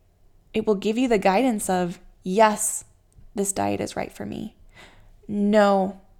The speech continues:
tracking my basal body temperature doesn't work for me. Yes, being surrounded by these people works for me. No, this career is unfulfilling and you are meant for more."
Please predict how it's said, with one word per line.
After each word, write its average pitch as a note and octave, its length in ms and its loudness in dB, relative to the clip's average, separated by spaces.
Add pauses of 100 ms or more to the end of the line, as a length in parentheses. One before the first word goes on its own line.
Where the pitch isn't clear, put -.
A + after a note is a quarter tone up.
(300)
tracking G3 400 0
my F#3+ 100 0
basal F#3+ 300 0
body F#3 220 0
temperature F#3 380 -6
doesn't F3+ 300 -4
work F#3+ 160 -8
for - 140 -12
me. - 260 -12 (1200)
Yes, G3+ 640 2
being G3 220 -2
surrounded F#3 500 0
by F#3+ 140 0
these F3+ 180 -2
people F#3+ 560 -6 (140)
works F#3+ 320 -4
for F#3+ 140 -8
me. G3+ 340 -10 (800)
No, G3+ 680 2
this G3 200 -2
career F#3 600 -2
is G3 140 -2
unfulfilling F#3 680 -4
and F#3 140 -4
you F#3+ 100 -4
are F3+ 80 -4
meant F3+ 220 -6
for G3 140 -8
more." F#3 340 -8